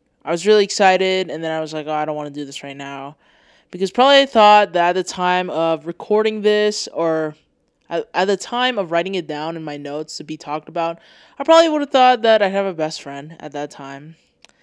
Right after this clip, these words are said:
And it's ironic because I never really believed in them in the first place. So here we are, talking about best friends, I guess. Um, I don't know.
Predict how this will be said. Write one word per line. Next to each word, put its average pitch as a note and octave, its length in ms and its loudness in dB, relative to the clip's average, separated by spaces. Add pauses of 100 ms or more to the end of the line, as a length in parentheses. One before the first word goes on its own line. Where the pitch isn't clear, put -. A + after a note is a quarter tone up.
(460)
And D#3+ 580 -6 (680)
it's - 200 -18
ironic E3+ 600 -4
because D#3+ 240 -8
I F3 60 -4
never G3 180 -4
really F#3 300 0
believed E3 380 -2
in D#3+ 120 -8
them D3+ 360 -10 (140)
in D3+ 120 -16
the D3 60 -14
first C3 320 -16
place. - 460 -16 (1300)
So D#3+ 480 -2
here F#3 180 -2
we G#3+ 140 -2
are, E3 400 -4
talking E3 340 -12
about D#3 240 -6
best D3+ 240 -8
friends, - 500 -16 (800)
I C3 120 -20
guess. C3 440 -16 (720)
Um, C#3+ 500 -8 (580)
I C3+ 120 -20
don't C#3+ 180 -16
know. C3+ 360 -20